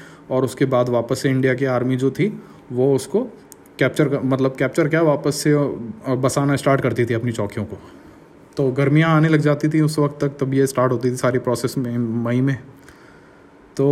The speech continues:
इंडिया की जो हमारी पेट्रोल पार्टी गई थी, उसको वहाँ पे ये इन लोगों ने मार दिया, और जो हमारे शहीद हुए उनकी बॉडीज़ वगैरह हमको पता लगा कि उनके साथ बहुत ही बुरा व्यवहार भी किया था।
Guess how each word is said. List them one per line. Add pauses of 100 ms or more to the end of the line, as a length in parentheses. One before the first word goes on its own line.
(880)
इंडिया
की
जो (240)
हमारी
पेट्रोल
पार्टी
गई
थी, (440)
उसको
वहाँ
पे
ये
इन
लोगों
ने
मार
दिया, (540)
और (720)
जो
हमारे
शहीद
हुए
उनकी
बॉडीज़
वगैरह
हमको
पता
लगा
कि
उनके
साथ
बहुत
ही (460)
बुरा
व्यवहार
भी
किया
था।